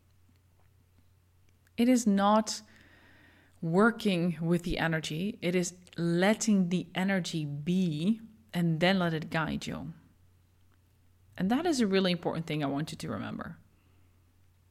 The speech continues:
We need to create space for the energy to be so that it can inform us on what is best. Now, just a little disclaimer, that doesn't mean that <laughs> you're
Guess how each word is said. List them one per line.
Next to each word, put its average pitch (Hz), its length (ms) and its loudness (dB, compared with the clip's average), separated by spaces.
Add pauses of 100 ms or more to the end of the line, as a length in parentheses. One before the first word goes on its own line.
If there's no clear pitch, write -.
(480)
We 190 160 4
need 262 200 8
to 285 80 -2
create 196 400 2
space 175 420 -2
for 185 200 -2
the 185 180 -4
energy 165 480 -4
to 185 140 -4
be 160 580 -2
so 165 360 -2
that 170 260 2
it 185 100 -2
can 165 280 -6
inform 240 760 2
us - 460 -8 (1120)
on 165 220 -4
what 165 280 -2 (160)
is - 160 -14
best. - 480 -12 (1300)
Now, 190 140 6
just 285 260 -2
a 349 40 0
little 339 160 6
disclaimer, 190 600 4
that 180 220 2
doesn't 196 280 4
mean 202 260 6
that - 120 2
<laughs> - 0 -
you're 160 80 2